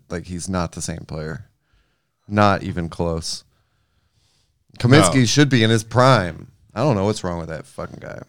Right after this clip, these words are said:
Speaker 2: I mean, he's in the house in prime zone. He's just, he's
Speaker 1: Mm-hmm.
Speaker 2: just not the guy.
Speaker 1: Mm-hmm. Dario's way better. That's a bad loss. That's a tough loss. I actually feel pretty bad for him.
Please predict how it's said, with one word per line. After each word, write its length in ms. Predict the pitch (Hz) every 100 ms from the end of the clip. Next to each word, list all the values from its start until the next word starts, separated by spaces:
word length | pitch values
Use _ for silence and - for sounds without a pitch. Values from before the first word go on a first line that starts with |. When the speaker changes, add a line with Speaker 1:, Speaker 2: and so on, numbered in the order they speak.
| -
Speaker 2:
I 60 | 123
mean, 140 | 127
he's 200 | 131 113
in 120 | 147
the 60 | 131
house 280 | 107 110 110
in 100 | 85
prime 260 | 95 131
zone. 340 | 131 80 87 92 - _ -
He's 160 | 87
just, 220 | 104 101 101
he's 120 | 95
Speaker 1:
Mm-hmm. 80 | 113
Speaker 2:
just 140 | 107
not 140 | 90 82
the 80 |
guy. 300 | 85 98 101 80 -
Speaker 1:
Mm-hmm. 480 | 95 92 90 87 98 95 _ - - _
Dario's 480 | 110 110 101 95 82
way 120 | 92
better. 300 | 90 95 90 - _ _ _ _ _ _ _ -
That's 300 | 135 135 147
a 460 | 120 110 101 87 - -
bad 240 | 113 107
loss. 320 | 98 98 98
That's 200 | - 139
a 40 | -
tough 240 | - 95
loss. 580 | 92 92 90 - - - _ -
I 100 | 139
actually 240 | 127 110
feel 200 | 95 98
pretty 180 | 104 92
bad 200 | 90 90
for 220 | 95 92
him. 220 | 90 92